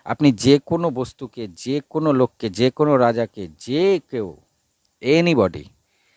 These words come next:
ঠিক আছে, তাকে নিজের বশ্যতা স্বীকার করাতে পারবেন, তাকে ইচ্ছা করলে পরাজয় করতে পারবেন, তাকে ইচ্ছা করলে তার শক্তিহীন করে দিতে পারবেন, তাকে ইচ্ছা করলে পরে যা খুশি তাই তৈরি করে দিতে পারেন আপনি,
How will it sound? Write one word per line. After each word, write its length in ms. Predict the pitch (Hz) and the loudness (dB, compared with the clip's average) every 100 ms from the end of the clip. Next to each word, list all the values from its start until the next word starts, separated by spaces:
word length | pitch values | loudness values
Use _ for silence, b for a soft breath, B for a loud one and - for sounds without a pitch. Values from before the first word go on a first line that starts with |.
| _ _ _ _ | _ _ _ _
ঠিক 160 | - 196 | 0 4
আছে, 240 | 165 92 - - _ _ _ _ _ _ _ - - - | 4 2 -14 -20 _ _ _ _ _ _ _ -20 -20 -4
তাকে 240 | 117 127 | -4 -2
নিজের 240 | 110 110 98 | -2 -2 -2
বশ্যতা 380 | 101 - 131 | -8 -6 -6
স্বীকার 240 | 127 139 139 | -6 -4 -2
করাতে 260 | 143 135 | 0 2
পারবেন, 320 | 143 139 180 214 b b b b | 0 0 -4 -8 b b b b
তাকে 240 | - 107 120 | -6 -6 -8
ইচ্ছা 240 | - 127 | -4 0
করলে 140 | 123 120 | 2 4
পরাজয় 380 | 120 127 139 | 4 4 2
করতে 240 | 139 127 143 | 0 -2 -4
পারবেন, 220 | 151 170 | -4 -8
তাকে 260 | 117 104 120 | -12 -14 -16
ইচ্ছা 200 | - 123 | -14 -8
করলে 160 | 123 | -8
তার 120 | 123 | -8
শক্তিহীন 640 | - 123 - - 107 135 151 | -10 -10 -10 -6 -2 0 0
করে 140 | 151 | -2
দিতে 140 | 147 151 | -2 -4
পারবেন, 260 | 151 175 | -4 -8
তাকে 280 | 156 117 127 | -10 -12 -10
ইচ্ছা 260 | 117 - 127 | -12 -10 -10
করলে 240 | 131 127 | -6 -4
পরে 160 | 120 113 80 | -4 -6 -4
যা 240 | 113 120 | 0 0
খুশি 260 | - 135 139 | -2 -10 -6
তাই 160 | 131 | -6
তৈরি 220 | 123 127 113 | -4 -6 -4
করে 160 | 101 | -4
দিতে 160 | 92 87 | -6 -10
পারেন 220 | 80 78 | -10 -12
আপনি, 240 | 78 - | -18 -20